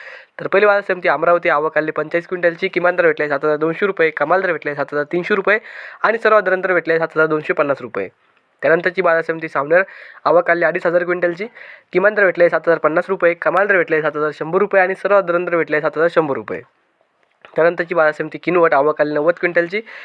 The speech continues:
किमान दर भेटले सहा हजार नऊशे रुपये, कमाल दर भेटले सात हजार एकशे पन्नास रुपये आणि सर्वात दरांतर भेटले सात हजार ऐंशी रुपये.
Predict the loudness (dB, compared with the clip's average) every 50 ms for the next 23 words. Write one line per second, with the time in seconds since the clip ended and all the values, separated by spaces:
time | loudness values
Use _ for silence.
0 | -20 -20 -12 _ -2 0 0 0 2 2 0 2 2 2 0 0 2 0 0 0
1 | 0 -2 -2 -2 -2 -2 -4 -6 -2 0 0 -2 0 0 -2 0 0 0 0 0
2 | 0 0 0 0 0 0 0 -2 -2 -2 -2 -2 -4 -4 -6 -6 -4 -2 0 0
3 | 0 -2 -2 -4 -2 0 0 0 0 -2 0 2 2 2 2 2 -2 -2 0 0
4 | 2 2 2 0 -2 -2 -4 -4 0 2 2 4 4 2 0 -2 -6 -10 -10 -10
5 | -12 -12